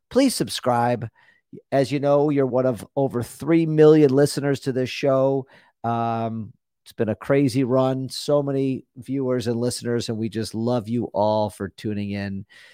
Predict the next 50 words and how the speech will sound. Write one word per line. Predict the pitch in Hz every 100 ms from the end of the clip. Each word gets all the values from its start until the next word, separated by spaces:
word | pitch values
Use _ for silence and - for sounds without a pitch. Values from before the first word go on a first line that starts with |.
| _ _
Thank | 160 180 175
you |
for | 165
being | 147 147
interested | 135 131 135 - 123
in | 117
this. | 120 -
It | 107 -
really | 143 147 135
makes | 135 -
a | 110
difference. | 113 - 110 -
We | 113
do | 98 127
need | 127
to | 120
educate, | 113 101 - 117 95
like | 104
Karen | - 113 113
said. | 95 - 117 110
We | 104 95
do | 135 135
need | 127 107
to | 113 127 -
pass | 131 127 -
the | 127
word | 120
along. | 113 110 113 104
People | 131 113
need | 113 123 139 127
to | 120
know | 120 131 127 113 - - _
how | 139 151
to | 139
refer | 131 - 165 151
to | -
people | - 170 131 104
who | 87 135
have | 120 - _ _ _ -
formerly | 185 160 151 131
been | 143 131 123 -
in | 139 127 120 -
prison | 147 127 110 101 -
or | 117
jail. | 95 131 123 107
I | 110
learned | 120 120 120 110
that. | 113 113 95
I'm | 110
gonna | 113 107